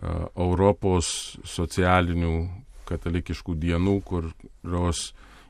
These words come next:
įvyks Bratislavoje kovo mėnesį. Ir ten tematika apie kaip bažnyčia gali padėt Europai sugrįžti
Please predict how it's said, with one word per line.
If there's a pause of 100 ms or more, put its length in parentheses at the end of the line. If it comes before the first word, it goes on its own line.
(100)
įvyks
Bratislavoje (360)
kovo
mėnesį. (640)
Ir (180)
ten (100)
tematika
apie (340)
kaip (160)
bažnyčia (420)
gali
padėt (100)
Europai (260)
sugrįžti